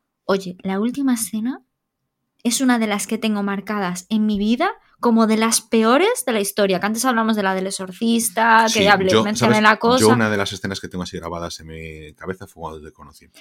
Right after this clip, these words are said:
Speaker 1: Bo-, sí, como película de terror, ¿no?
Speaker 2: Claro.
Speaker 1: Va, no, pero en serio, la última escena del proyecto de la bruja de Blair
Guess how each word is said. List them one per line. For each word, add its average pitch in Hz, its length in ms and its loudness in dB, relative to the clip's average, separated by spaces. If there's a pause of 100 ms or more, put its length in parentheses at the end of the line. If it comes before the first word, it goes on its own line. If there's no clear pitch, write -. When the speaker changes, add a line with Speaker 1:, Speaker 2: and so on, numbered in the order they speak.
(120)
Speaker 1:
Bo-, 285 160 10 (680)
sí, 220 220 -6
como 202 160 -4
película 233 400 2
de 214 80 2
terror, 190 380 -2
¿no? 196 140 -2
Speaker 2:
Claro. 277 180 0 (280)
Speaker 1:
Va, 247 120 10
no, 269 280 10
pero 254 200 8
en 269 120 4
serio, 254 320 4
la 220 100 6
última 370 280 2
escena 254 320 4
del 233 380 4
proyecto 233 260 0
de 247 80 0
la 226 80 2
bruja 220 260 -2
de 208 120 0
Blair 208 340 2